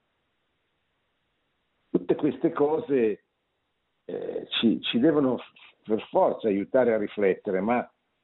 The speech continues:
ma perché Dio ha fatto questo? Perché Dio ci ha,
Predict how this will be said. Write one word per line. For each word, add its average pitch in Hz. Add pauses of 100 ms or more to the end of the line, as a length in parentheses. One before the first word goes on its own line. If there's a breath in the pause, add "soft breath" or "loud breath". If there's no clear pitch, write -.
(1160)
ma 131
perché 165
Dio 131
ha 101
fatto -
questo? - (800)
Perché 143
Dio 170
ci 143
ha, 127